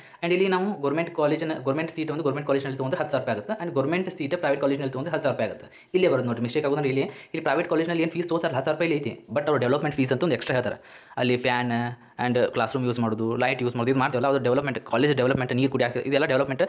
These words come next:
ಕಾಲೇಜ್ ಡೆವಲಪ್ಮೆಂಟ್ ಫೀಸ್ ಅಂತ ಸ್ವಲ್ಪ ಎಕ್ಸ್ಟ್ರಾ ಕೇಳ್ತಾರೆ. ಅದು ನಮ್ಗೆ ಹೇಳೋಕ್ಕಾಗೋದಿಲ್ಲ, ಅದು ಕಾಲೇಜ್ ಮೇಲೆ ಡಿಪೆಂಡ್ ಇರ್ತದೆ, ಅವ್ರು ಎಷ್ಟು ತೊಗೋತಾರೆ ಅಂತ ಅದನ್ನ ಹೇಳೋಕ್ಕಾಗೋದಿಲ್ಲ. But ಇರೋದಂದ್ರೆ ಒಂದು ಏನಪ್ಪ ಅಂದ್ರೆ ಕಾಲೇಜ್ ಫೀಸ್ ಇಲ್ಲಿ ಗೊ-, ಒಂದು ಕೆ ಎ through ಇರೋದು ಫೀಸ್ ಅಂದ್ರೆ ಒಂದು ಗೌರ್ಮೆಂಟ್ ಸೀಟ್ ಪ್ರೈವೇಟ್ ಕಾಲೇಜ್ನಲ್ಲಿ ತೊಗೊಂಡ್ರೆ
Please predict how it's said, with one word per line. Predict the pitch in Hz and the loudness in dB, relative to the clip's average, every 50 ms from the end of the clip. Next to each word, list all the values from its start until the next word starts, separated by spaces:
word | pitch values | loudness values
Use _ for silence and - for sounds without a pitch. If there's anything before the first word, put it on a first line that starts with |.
| - - - - - - | -2 -6 -14 -6 -2 0
ಕಾಲೇಜ್ | 131 147 170 170 143 139 | 2 2 2 4 4 4
ಡೆವಲಪ್ಮೆಂಟ್ | 139 143 - 147 147 147 143 - 135 | 4 2 2 0 -4 -2 0 0 0
ಫೀಸ್ | 135 131 135 | 0 2 0
ಅಂತ | - - - | 0 0 0
ಸ್ವಲ್ಪ | 139 - 120 | 2 0 0
ಎಕ್ಸ್ಟ್ರಾ | - - 151 135 127 | 0 0 -2 0 0
ಕೇಳ್ತಾರೆ. | 107 101 98 - - - 131 | -2 -4 -4 -8 -4 -2 2
ಅದು | 156 160 147 | 2 4 4
ನಮ್ಗೆ | 143 127 135 | 4 2 2
ಹೇಳೋಕ್ಕಾಗೋದಿಲ್ಲ, | 127 120 120 110 107 98 95 - - - - - - | 2 2 0 0 0 -2 -4 -6 -10 -12 -16 -10 -6
ಅದು | - 127 - - | -4 -2 2 4
ಕಾಲೇಜ್ | 117 156 123 127 123 | 4 4 2 2 -2
ಮೇಲೆ | 120 117 | -2 0
ಡಿಪೆಂಡ್ | 113 117 110 110 | 0 0 0 0
ಇರ್ತದೆ, | - 107 110 120 | 0 0 0 2
ಅವ್ರು | 123 123 120 | 2 2 0
ಎಷ್ಟು | - 113 117 | 0 -2 -2
ತೊಗೋತಾರೆ | 117 110 117 131 135 | 0 0 2 0 0
ಅಂತ | 139 123 | 0 0
ಅದನ್ನ | 127 120 113 | 0 0 0
ಹೇಳೋಕ್ಕಾಗೋದಿಲ್ಲ. | 110 107 101 95 95 90 90 - - - | 0 0 -2 -4 -6 -10 -12 -8 -2 -2
But | 151 156 - - 170 - - - - - - - - 139 | -2 0 2 0 0 0 0 -10 -18 -18 -10 -4 2 4
ಇರೋದಂದ್ರೆ | 160 180 160 147 120 139 151 143 - - 120 | 6 8 8 6 6 4 2 0 -2 -4 -4
ಒಂದು | 120 113 120 117 113 113 113 | -2 0 2 2 2 2 2
ಏನಪ್ಪ | 117 117 110 110 | 2 2 2 2
ಅಂದ್ರೆ | 139 165 - - | 0 0 2 2
ಕಾಲೇಜ್ | 120 120 139 143 120 117 - - - - - - | 4 6 6 4 2 0 -4 -8 -14 -6 0 2
ಫೀಸ್ | 131 120 113 - - - - _ _ _ _ _ _ _ _ _ _ _ _ - - | 2 2 2 0 -8 -10 -20 _ _ _ _ _ _ _ _ _ _ _ _ -6 -4
ಇಲ್ಲಿ | 143 147 131 117 - | -2 -2 -2 0 0
ಗೊ-, | 131 123 120 117 113 110 - - 117 | 2 2 4 4 2 2 0 0 0
ಒಂದು | 123 120 120 117 - - - - | 2 2 2 0 -2 -8 -2 2
ಕೆ | 143 147 170 | 4 4 4
ಎ | 170 170 | 4 4
through | 156 151 135 120 135 | 4 4 4 4 4
ಇರೋದು | 143 156 151 | 2 2 2
ಫೀಸ್ | - 135 127 131 | 2 0 2 2
ಅಂದ್ರೆ | 117 139 185 170 143 | 2 2 2 2 0
ಒಂದು | 131 123 113 | -2 0 2
ಗೌರ್ಮೆಂಟ್ | 120 123 131 151 156 156 151 143 151 151 - - - - - | 2 2 2 2 2 2 4 2 2 2 -2 -8 -18 -12 -4
ಸೀಟ್ | - 143 135 135 156 156 | 0 0 2 2 2 2
ಪ್ರೈವೇಟ್ | 135 127 131 - | 2 0 2 2
ಕಾಲೇಜ್ನಲ್ಲಿ | 135 127 123 135 131 120 123 | 0 0 0 0 0 0 2
ತೊಗೊಂಡ್ರೆ | 113 110 156 | 0 0 0